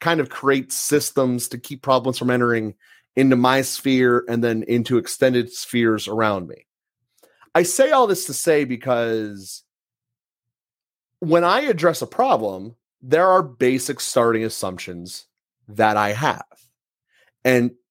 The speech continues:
some of the assumptions are that people are on the same equal footing or, or level, levelness of this. You know, it's hard to have an adult relationship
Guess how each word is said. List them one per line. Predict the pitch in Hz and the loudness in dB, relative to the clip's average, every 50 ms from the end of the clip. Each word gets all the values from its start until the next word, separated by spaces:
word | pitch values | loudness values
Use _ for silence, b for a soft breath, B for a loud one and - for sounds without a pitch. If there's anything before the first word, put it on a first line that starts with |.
| _ - | _ -6
some | - - - - 202 202 214 240 | -4 -2 2 2 4 4 4 4
of | 240 | 4
the | 220 185 | 4 4
assumptions | 160 151 - - 127 110 107 - - 110 101 104 113 120 120 - - | 2 2 2 0 0 0 -2 -4 -4 -4 -4 -4 -6 -8 -8 -8 -4
are | - 117 113 110 | 0 0 2 2
that | 110 113 110 - - | 2 0 -2 -2 -6
people | - - 127 120 - 127 120 113 | -6 -4 -4 -2 0 2 2 4
are | 110 107 | 4 2
on | 107 110 | 2 0
the | 110 107 | -2 -6
same | - - 113 107 107 107 104 104 101 95 - _ _ _ _ _ _ _ | -6 -4 -4 -2 -2 -2 -4 -6 -8 -12 -16 _ _ _ _ _ _ _
equal | 123 117 113 - - 117 113 | -4 -4 -2 2 2 2 2
footing | 113 - 117 107 113 110 107 107 | 2 0 0 0 0 0 -2 -2
or, | 104 101 | -2 -2
or | - 98 101 98 92 - b b b b b b _ | 0 0 -2 -2 -4 -6 b b b b b b _
level, | 107 110 107 113 113 117 110 107 110 110 107 107 - _ - | -10 -4 0 2 2 4 4 2 0 0 0 -2 -4 _ -8
levelness | 110 110 120 120 117 117 113 110 107 104 104 107 - - - - | 0 2 2 2 4 2 0 0 0 -2 -4 -4 -6 -8 -10 -6
of | - 107 107 113 | -6 -6 0 2
this. | 135 117 - - - - - - - - B B B B | 2 2 2 0 -4 -10 -12 -12 -14 -16 B B B B
You | B B B B - | B B B B 0
know, | 117 120 | 0 2
it's | 123 131 127 120 - | 4 2 2 0 2
hard | 110 139 151 160 156 | 4 4 4 6 4
to | 156 | 2
have | 135 135 143 139 139 131 131 127 123 120 113 107 104 - - _ _ _ _ _ _ _ _ _ | 2 2 4 4 4 4 4 4 2 0 0 -4 -8 -18 -20 _ _ _ _ _ _ _ _ _
an | - 127 127 127 | 0 0 2 2
adult | 120 110 101 - 131 123 131 123 120 | 0 -2 0 2 4 4 4 4 2
relationship | 123 117 110 117 117 131 127 - - 113 101 - 113 107 117 - | 0 0 2 2 2 2 0 -2 -6 -8 -6 -4 -2 -2 -2 -2